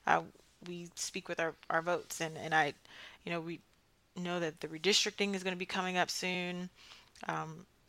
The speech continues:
we've just got a state that is dwindling and going down in all types of, between job creation and infant mortality and unemployment, we are trailing everybody. So we've gotta get a different direction going so we don't tank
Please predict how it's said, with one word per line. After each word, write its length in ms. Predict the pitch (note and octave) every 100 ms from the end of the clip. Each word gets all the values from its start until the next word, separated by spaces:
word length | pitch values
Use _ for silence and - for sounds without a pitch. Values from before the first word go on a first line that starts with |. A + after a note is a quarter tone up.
| _ _ _ -
we've 200 | E3 D#3
just 180 | D3+ -
got 180 | D3+ A#2+ _ _ _ _ _ -
a 140 | E3 E3+
state 440 | - - F#3+ -
that 160 | F3+ E3+
is 300 | D#3+ - - E3+
dwindling 640 | F3 F#3 F#3+ F#3 F3+ F3+ D#3+
and 300 | D#3+ D#3+ D#3 - _ - -
going 300 | F3+ F3+ F3
down 380 | E3+ F3 F3+
in 80 | E3
all 260 | D#3+ E3 F3
types 340 | - F3+ -
of, 360 | F3 E3 - - - - - - E3+
between 280 | F3 E3
job 320 | D#3 F3 F#3+ F#3
creation 480 | F#3+ F3+ E3+ E3+
and 100 | D#3 -
infant 300 | F3+ F#3 F3
mortality 720 | E3+ - E3+ E3+ E3 E3 D#3+
and 180 | D3+ -
unemployment, 640 | F#3 F#3 - F3+ F3+ F3
we 100 | D#3+ E3
are 200 | D#3+ D#3+ - - - - -
trailing 400 | - F#3 G3 G3
everybody. 560 | F#3 F3+ E3 E3 F3+
So 220 | F#3 F3 E3
we've 140 | E3
gotta 220 | E3+ E3+
get 160 | E3+ E3+
a 40 |
different 340 | E3 F#3 F#3+ F3
direction 400 | F3 F#3 - F3+
going 340 | E3+ F3 F3+
so 120 | -
we 80 | F3
don't 240 | F3 - -
tank 440 | F#3 F3 - -